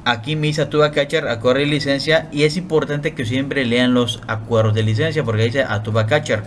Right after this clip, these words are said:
Si no nos, si no ponemos atención, puede decir que diga Chromium, etcétera. En ese caso yo ya vi que sí de Atuba Catcher y le doy a aceptar. Pero,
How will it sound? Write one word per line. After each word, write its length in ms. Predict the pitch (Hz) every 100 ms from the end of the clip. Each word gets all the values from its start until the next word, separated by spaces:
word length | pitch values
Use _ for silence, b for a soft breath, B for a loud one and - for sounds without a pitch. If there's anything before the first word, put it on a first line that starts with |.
| B B B
Si 220 | - 120
no 160 | 120 175
nos, 120 | 220 - -
si 100 | -
no 120 | 123 196
ponemos 320 | 190 185 180
atención, 560 | 151 117 117 165 175
puede 160 | - 151
decir 240 | 147 147 - -
que 120 | 120
diga 400 | 110 135 120 113
Chromium, 760 | - 123 156 160 160 160 160 160 -
etcétera. 640 | 110 110 123 113 101 90 -
En 160 | 110 127
ese 180 | 143
caso 280 | 151 143 160
yo 260 | 143 131 127
ya 140 | 123
vi 140 | 123 120
que 120 | 120
sí 160 | 107
de 80 | 123
Atuba 320 | 107 120 143
Catcher 380 | 147 160 180 180
y 80 | -
le 80 | 110
doy 160 | 104 107
a 60 |
aceptar. 540 | 107 107 - 156 151 B B B B B B B B -
Pero, 540 | 196 202 170 175 190